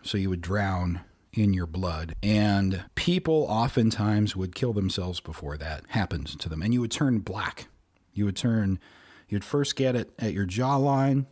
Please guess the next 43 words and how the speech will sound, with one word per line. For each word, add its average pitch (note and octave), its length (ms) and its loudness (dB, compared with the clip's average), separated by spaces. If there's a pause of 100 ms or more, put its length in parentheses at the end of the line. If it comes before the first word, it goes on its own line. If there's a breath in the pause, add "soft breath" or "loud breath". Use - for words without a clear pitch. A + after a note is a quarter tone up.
(460 loud breath)
these G#2+ 160 -4
two B2+ 120 0
dimples A#2+ 500 0
of F2 140 0
dark, A2+ 480 -2
and F#2+ 180 2
then G2+ 80 4
it F2+ 100 0
would F2 120 -8
spread G#2+ 320 -2
to F2 60 -2
your D#2+ 100 -4
face, - 640 -2
and G2 140 2
it - 80 0
would, F#2+ 180 -4 (300 loud breath)
you G#2 100 0
could G2 140 2
watch A2 640 0
as F#2+ 300 -2
death G#2+ 480 0 (120)
spread F#2 440 0
throughout F2 320 0
your D#2 300 -4 (240)
entire G2+ 480 2
body. F2 420 -2
And G2 140 2
then G2 120 4
eventually F#2+ 840 0
people F#2+ 340 -2
would D#2+ 380 -2
shoot D3+ 200 0
themselves, C#3 460 4
they G#2 80 2
would F2+ 100 -2
slit A2+ 220 -4
their G2 140 2
own F2 120 -2
throats. - 460 0 (520 loud breath)
When G#2 180 0
children E3+ 500 0
committed E3+ 340 0
suicide E3+ 640 2